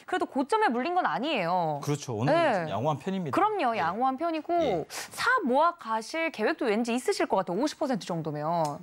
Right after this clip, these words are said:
Speaker 2: 근데 이제
Speaker 1: 네.
Speaker 2: 이게 투자라는 것은
Speaker 1: 네.
Speaker 2: 가성비입니다.
Speaker 1: 가성비.
Speaker 2: 예, 같은 천만 원을 투자했을 때
Speaker 1: 음.
Speaker 2: 단기간에, 예를 들어 단기간 아니어도
Speaker 1: 네.
Speaker 2: 딱 삼 개월을 잡았을 때 천만 원 투자했을 때
Speaker 1: 음.
Speaker 2: 오 프로만 가져갈 거냐?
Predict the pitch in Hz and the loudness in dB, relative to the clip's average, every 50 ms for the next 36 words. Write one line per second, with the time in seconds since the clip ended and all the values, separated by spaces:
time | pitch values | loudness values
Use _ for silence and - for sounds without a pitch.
0 | - - 123 131 156 160 143 123 127 120 123 147 147 110 85 78 220 220 208 185 | -6 -2 0 2 2 2 0 0 0 2 2 2 2 0 -2 -2 -2 0 0 0
1 | 165 156 151 165 - 110 101 - - 240 254 262 254 220 180 151 131 113 98 98 | -2 -4 -6 -6 -8 -8 -8 -6 -4 -2 0 0 0 0 -2 -4 -8 -8 -8 -8
2 | 98 95 104 113 110 - 220 220 202 190 180 180 180 - - - - 202 180 131 | -8 -10 -8 -8 -8 -6 -4 -4 -2 -4 -4 -4 -4 -4 -4 -2 0 -2 -2 -2
3 | 107 85 73 71 - 78 80 90 - - - 196 208 240 247 240 220 190 202 196 | -4 -6 -8 -10 -10 -12 -12 -10 -6 -2 -2 0 2 2 2 0 2 0 0 0
4 | 196 190 170 151 - 185 220 - 277 240 190 - - 240 269 285 277 269 247 226 | 0 0 0 0 -2 -2 -2 0 -2 -2 -2 -4 -2 0 2 2 2 2 2 0
5 | - - - 220 226 208 180 - - 139 120 - 160 160 143 101 80 - 214 208 | -2 -4 -4 -2 -2 -2 -2 -4 -6 -8 -6 -4 -2 -2 0 -2 -4 -6 -10 -10
6 | 208 202 190 180 - - - 143 151 160 233 202 202 170 143 120 110 110 143 156 | -10 -10 -12 -12 -8 -4 0 0 2 2 2 2 2 2 2 0 -2 -2 -2 -4
7 | - - - 139 143 202 214 240 190 143 120 135 135 151 131 143 147 143 107 90 | -4 -6 -6 -6 -4 -2 0 0 0 0 0 -2 0 -2 0 0 0 -2 -2 -2
8 | 202 208 208 190 175 170 208 - - - 254 277 254 294 294 269 240 - - 98 | -2 -2 -2 -2 -2 -2 -2 -4 -4 -4 -4 -2 0 2 2 2 2 2 0 -2
9 | - 120 110 - 98 - - 107 104 90 76 - _ - - - - 269 262 269 | -2 -2 -4 -4 -10 -8 -6 -4 -4 -4 -4 -8 _ -20 -12 -6 -2 2 2 4
10 | 262 247 220 185 - - 196 170 151 131 - - - 139 143 156 170 - _ - | 4 4 2 0 -2 -2 -2 -2 -2 -2 -6 -10 -6 -4 -4 -4 -4 -6 _ -10
11 | 202 196 190 175 113 143 196 - - - 214 185 160 127 - 92 87 104 87 82 | -8 -8 -6 -4 -2 -2 -2 -2 0 0 2 2 2 0 -2 -6 -6 -4 -4 -4
12 | 76 - - - - 80 80 | -6 -6 -10 -12 -10 -10 -10